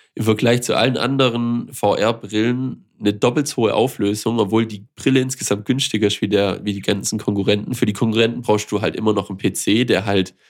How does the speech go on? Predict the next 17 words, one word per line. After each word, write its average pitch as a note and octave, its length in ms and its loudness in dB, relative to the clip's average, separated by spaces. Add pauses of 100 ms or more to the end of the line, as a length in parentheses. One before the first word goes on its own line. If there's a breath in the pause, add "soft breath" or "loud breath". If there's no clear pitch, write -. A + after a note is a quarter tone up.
(280 soft breath)
ein A#2 60 -8
Vielfaches B2 760 0
von - 180 -2
der G2+ 80 2
PlayStation G#2 580 0
kostet. G#2+ 480 0 (600 loud breath)
Und C3+ 280 0
die A#2 140 2
haben A2+ 180 0
so A2 220 2
verrückte A#2+ 440 -2
Technologien, A#2 640 0
wo G#2 120 6
sie G#2 160 -2
die F#2+ 160 -2
Augen C#3 400 0
tracken C#3 600 -2